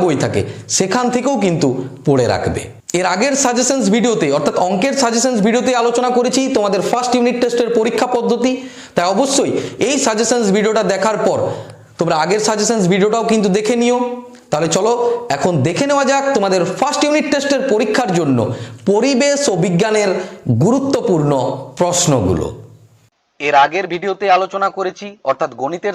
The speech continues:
সাজেশনস ভিডিওতেই বলেছি তোমাদের ক্লাস ফাইভ এর ফার্স্ট ইউনিট টেস্ট বা ফার্স্ট সামেটিভ টেস্টের যে পরীক্ষাগুলো হবে সেখানে প্রত্যেকটা সাবজেক্টের, এমনকি পরিবেশ ও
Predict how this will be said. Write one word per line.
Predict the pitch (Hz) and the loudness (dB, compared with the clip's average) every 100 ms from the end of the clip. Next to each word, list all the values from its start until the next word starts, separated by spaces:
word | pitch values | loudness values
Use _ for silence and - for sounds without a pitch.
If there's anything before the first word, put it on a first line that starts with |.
| - | -2
সাজেশনস | 175 175 196 165 165 | -2 -2 -8 -6 -6
ভিডিওতেই | 175 185 196 175 | -4 -4 -4 -4
বলেছি | 185 185 196 _ _ _ _ | -6 -8 -14 _ _ _ _
তোমাদের | 143 139 143 135 | -2 -2 -2 -2
ক্লাস | 147 139 - - | 2 2 2 0
ফাইভ | 156 170 185 | 2 2 -2
এর | 190 _ _ _ _ - | -4 _ _ _ _ 0
ফার্স্ট | 208 226 - | 2 2 -4
ইউনিট | 190 180 - | -8 -8 -6
টেস্ট | 190 180 - - _ _ | -4 -4 -8 -20 _ _
বা | 113 131 117 _ _ _ | 0 0 0 _ _ _
ফার্স্ট | - 175 - - | 2 2 0 -4
সামেটিভ | 180 175 180 - | -4 -4 -8 -8
টেস্টের | 180 - 190 160 | -8 -6 -8 -6
যে | 151 - | -10 -6
পরীক্ষাগুলো | 160 - 185 175 175 | -8 -4 -4 0 0
হবে | 160 160 160 _ _ _ | 0 -4 -8 _ _ _
সেখানে | - 139 135 - | -10 -6 -6 -6
প্রত্যেকটা | 196 - - 226 - 202 147 | -8 -8 -4 -4 0 0 0
সাবজেক্টের, | 123 113 - - 87 _ _ _ - | -2 -6 -10 -12 -20 _ _ _ -10
এমনকি | 123 143 143 143 - | -8 -8 -10 -18 -10
পরিবেশ | 139 196 202 | -8 -6 -4
ও | 202 | -4